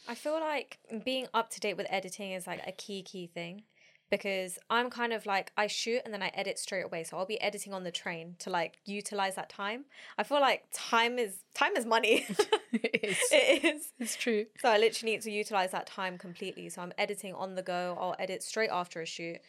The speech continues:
Speaker 1: so that the clients get it at least on the day or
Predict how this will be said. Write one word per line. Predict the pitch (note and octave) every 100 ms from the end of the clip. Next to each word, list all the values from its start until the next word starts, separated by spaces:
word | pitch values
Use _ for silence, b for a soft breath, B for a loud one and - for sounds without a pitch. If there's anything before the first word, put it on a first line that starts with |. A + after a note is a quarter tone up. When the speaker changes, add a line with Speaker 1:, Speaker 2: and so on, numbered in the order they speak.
| b b
Speaker 1:
so | - G#3
that | G3
the | F3+ G3 F#3 F3
clients | - G3+ F#3+ D3+
get | - F3+
it | F#3 - _ _
at | G3
least | G3 G3 - _ _ _ -
on | G3+ A#3
the | B3+
day | B3+ C4+ D4+ -
or | A#3 G#3 G3 F#3+ F3+